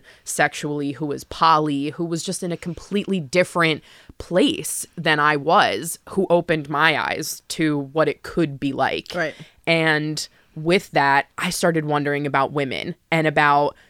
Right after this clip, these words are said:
Speaker 1: sharing feminine energy and what it would be like not to have the male gaze, like,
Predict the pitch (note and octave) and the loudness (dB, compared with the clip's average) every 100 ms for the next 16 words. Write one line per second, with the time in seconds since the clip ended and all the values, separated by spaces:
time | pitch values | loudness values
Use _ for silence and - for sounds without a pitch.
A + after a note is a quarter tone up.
0 | - - E3+ C#3+ D3 - E3 D#3 C#3+ D3 | -6 0 2 2 0 2 2 2 -2 -2
1 | D3+ C#3+ C#3+ C#3+ C#3 C#3+ D3 D3+ D3+ C#3+ | -2 -2 -4 -4 -2 2 4 4 2 0
2 | C#3+ D3 D3+ - C#3+ C#3 D3 - D3 - | 0 2 2 0 -2 0 0 -2 -4 2
3 | C#3+ D3+ C#3+ C#3 C#3 C#3 C#3+ C#3+ D3 D3+ | 6 6 4 -2 -2 0 0 0 0 2
4 | A#2+ C#3+ D#3 - - D#3 C#3+ | 0 -2 -6 -10 -6 -2 -2